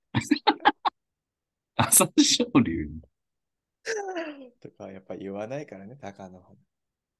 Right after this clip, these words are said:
Speaker 2: 花田勝氏としか言わないから。<laughs>
Speaker 1: 追放されたしな、
Speaker 2: そう。
Speaker 1: タカの花。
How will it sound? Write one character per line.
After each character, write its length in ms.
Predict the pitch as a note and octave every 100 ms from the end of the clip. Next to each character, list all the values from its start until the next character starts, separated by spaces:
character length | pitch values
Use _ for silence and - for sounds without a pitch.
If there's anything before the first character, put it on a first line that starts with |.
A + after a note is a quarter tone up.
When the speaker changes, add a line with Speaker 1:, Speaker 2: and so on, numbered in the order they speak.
| _ _ _ _ _ _ _ _ _ _ _ _
Speaker 2:
花 280 | B2+ B2 A#2+
田 140 | G2+
勝 580 | F#2 G2 C3+ A#2+ A2 A#2
氏 420 | - - G2+ F#2 _ _
と 100 | -
し 120 | F#2+ -
か 100 | F#2
言 120 | F#2+
わ 80 | F#2
な 120 | F#2
い 80 | F#2+
か 100 | _ _ _ _ _ _ _ _ _ _ _
ら。 120 | A#2+
<laughs> 760 | - C#3 - - - - - - _ _ _ _ _ _ _ _ _ _ _ _ _ _ _ _ _ _ _ _ _ _ _ _ _
Speaker 1:
追 160 | - G2
放 140 | A#2
さ 100 | A2+
れ 80 | A2+
た 80 | C3+
し 120 | -
な、 100 | B2+
Speaker 2:
そ 60 | E2+
う。 80 | -
Speaker 1:
タ 80 | -
カ 120 | -
の 80 | -
花。 260 | - -